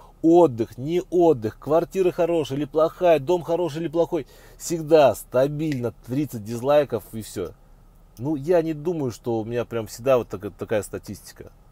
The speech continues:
Это говорит о том, что даже есть видеоролики, там, где там целая куча лайков, всё, всё равно стабильно там, ну, тридцать дизлайков будет и так далее. Тридцать человек, которые чем-то обижены и так далее.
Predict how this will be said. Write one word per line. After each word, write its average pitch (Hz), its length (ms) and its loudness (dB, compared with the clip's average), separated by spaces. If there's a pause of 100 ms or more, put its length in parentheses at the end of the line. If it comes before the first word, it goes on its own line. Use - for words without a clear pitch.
Это - 160 -6
говорит 165 140 -2
о 143 60 -6
том, 165 180 -2
что 95 720 -2 (560)
даже 127 260 0
есть 139 280 -6
видеоролики, 123 640 -6
там, 104 180 -6
где 104 120 -12
там 110 160 -8
целая 135 240 -10
куча 127 200 -12
лайков, 131 360 -2
всё, 104 160 -8 (320)
всё - 140 -8
равно 131 180 -2
стабильно 117 340 -8
там, 87 160 -10 (300)
ну, 127 200 -8 (460)
тридцать 123 340 -6 (220)
дизлайков 98 460 -4
будет 101 260 -8
и - 20 -20
так 87 140 -8
далее. 80 260 -10
Тридцать 131 300 -10
человек, 117 300 -4
которые 95 440 -10 (380)
чем-то 107 320 -6
обижены 92 420 -8
и 76 40 -14
так 82 160 -12
далее. 78 280 -12